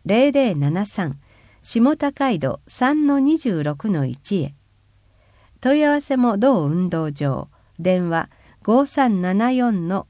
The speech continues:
六一九一。三歳から就学前の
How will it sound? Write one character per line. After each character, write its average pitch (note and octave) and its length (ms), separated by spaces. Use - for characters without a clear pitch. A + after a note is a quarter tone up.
六 E3+ 380
一 C#4+ 340
九 G#3 300
一。 F3 360
三 E4+ 280
歳 G#3+ 200
か F3 140
ら D#3+ 80
就 C#4 320
学 C#4+ 260
前 B3+ 240
の C#3+ 160